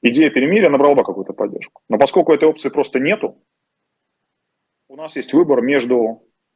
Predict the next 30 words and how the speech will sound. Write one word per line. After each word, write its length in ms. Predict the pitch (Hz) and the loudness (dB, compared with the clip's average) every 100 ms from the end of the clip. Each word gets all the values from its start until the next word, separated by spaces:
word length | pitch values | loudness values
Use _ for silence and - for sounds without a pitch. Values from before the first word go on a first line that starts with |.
| _ _ _ _ _ _ - | _ _ _ _ _ _ -4
а, 540 | 117 113 110 110 107 | 0 2 4 2 0
тем, 140 | 123 143 | -2 -2
что 100 | 131 | 2
называется 300 | 139 131 117 | 4 4 0
безоговорочная 580 | 127 139 131 113 120 | 0 2 0 -4 -6
капитуляция. 760 | 120 117 170 226 247 175 113 - _ _ | -8 -4 0 0 -2 -6 -6 -10 _ _
То 80 | 139 | 0
есть 140 | - | 2
условия 340 | 202 190 170 143 | 2 4 4 4
на 100 | 139 | 4
бумаге 280 | 156 139 | 2 2
могут 200 | 131 131 | 2 -2
быть 100 | 127 | -2
любыми, 240 | 156 233 185 | -2 0 0
но 80 | 127 | -2
все 120 | 139 | -2
понимают, 200 | 156 156 | 0 -2
что 100 | 139 | -2
они 80 | 131 | -2
не 60 | |
будут 160 | 123 117 | 0 -2
соблюдаться. 520 | 104 92 - - - _ _ _ | -4 -6 -6 -8 -16 _ _ _
Вы 80 | - | 0
просто 420 | 139 135 120 110 _ _ | 0 2 -2 -4 _ _
перестаёте 380 | 131 123 151 143 | -2 2 2 2
стрелять 340 | - 127 110 | 0 0 2
по, 220 | - 113 120 | 2 0 2
по 80 | |
русским 220 | 120 117 123 | 0 0 -2
солдатам 600 | 160 180 240 202 - | 0 0 -2 -4 -10